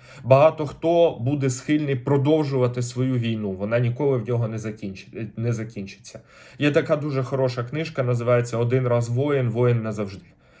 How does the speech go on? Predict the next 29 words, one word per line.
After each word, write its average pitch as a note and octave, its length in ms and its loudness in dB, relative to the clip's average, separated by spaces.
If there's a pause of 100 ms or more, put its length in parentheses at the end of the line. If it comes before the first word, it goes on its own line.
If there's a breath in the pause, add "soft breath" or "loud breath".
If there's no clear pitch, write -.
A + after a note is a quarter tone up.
(140 soft breath)
Вона C3 180 6
розповідає B2 640 4
нам A#2 200 -2
про B2 140 -2
те, D#3 260 0
що A2+ 520 -4 (180 loud breath)
ті, D3+ 140 0
хто B2 200 -4
пережили B2 520 2
війну, C#3+ 460 -2 (100)
деяких B2+ 500 2
звичок B2+ 640 -2
уже B2 400 0
ніколи A#2+ 640 0 (220)
до B2 320 4
кінця B2+ 380 2
життя A#2+ 300 2
не A2 120 -4
позбудуться. F#2+ 680 -10 (420 loud breath)
Але C3+ 200 6
для D3+ 140 0
того, D#3+ 260 0
щоб B2+ 360 -4
полегшити C3 580 2
їм A2+ 140 -6
життя, A#2+ 380 2
полегшити A#2 640 -2
їм G#2+ 100 -6
страждання, A2+ 720 2